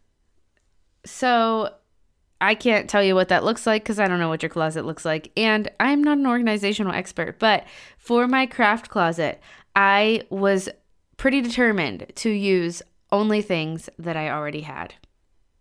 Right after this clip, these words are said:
I wanted to get it done in one day. I didn't want to go to the store and buy any other things. I didn't really have a budget for it, so I didn't want to buy baskets. But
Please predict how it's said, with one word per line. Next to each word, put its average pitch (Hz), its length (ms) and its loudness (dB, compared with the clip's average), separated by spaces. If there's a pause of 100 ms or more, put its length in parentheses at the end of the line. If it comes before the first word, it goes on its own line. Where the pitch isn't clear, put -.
(2500)
I 180 100 -2
wanted 190 340 0
to 233 80 0
get 214 140 0
it 202 100 -4
done 190 460 2
in 175 160 -6
one 170 180 -2
day. 175 240 0
I 156 80 0
didn't 196 260 -2
want 233 140 2
to 220 80 0
go 196 160 4
to 180 80 -2
the 180 80 -2
store 175 320 -2
and 160 220 -4
buy 160 240 0
any 151 400 -6
other 156 180 -6
things. 214 380 -4
I 190 40 -6
didn't 185 160 -4
really 170 180 -2
have 160 100 -2
a 151 60 -2
budget 196 460 0
for 196 240 2
it, 196 220 2 (260)
so - 160 -4
I 180 40 2
didn't 185 140 -2
want 175 100 -2
to 165 40 -4
buy 156 320 0
baskets. 196 600 -2 (380)
But 196 320 2